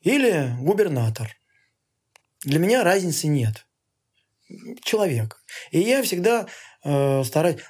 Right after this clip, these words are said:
Но если я чувствую, там, ко мне какой-то, э, негатив, да, э, то, конечно, мое кредо такое. Если человек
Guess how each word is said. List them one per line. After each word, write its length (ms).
Но 140
если 400
я 260
чувствую, 400
там, 260
ко 100
мне 160
какой-то, 540
э, 180
негатив, 520
да, 220
э, 800
то, 160
конечно, 580
мое 240
кредо 240
такое. 360
Если 160
человек 340